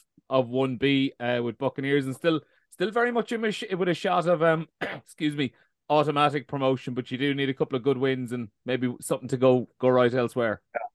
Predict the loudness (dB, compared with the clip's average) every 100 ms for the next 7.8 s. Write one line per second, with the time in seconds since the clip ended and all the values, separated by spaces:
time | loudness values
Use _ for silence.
0 | _ _ _ -10 2 4 4 4 2 4
1 | 2 2 2 2 2 -2 -4 -2 0 -2
2 | 0 2 2 -2 -12 -20 -20 _ -10 -2
3 | 2 2 0 2 2 2 -2 -8 -8 -8
4 | -12 -16 -8 -4 -2 2 4 6 4 4
5 | 2 0 -2 -4 0 0 0 -4 -12 -6
6 | -2 -2 -4 -18 -4 0 0 0 -2 -2
7 | -2 0 0 0 2 0 -2 -12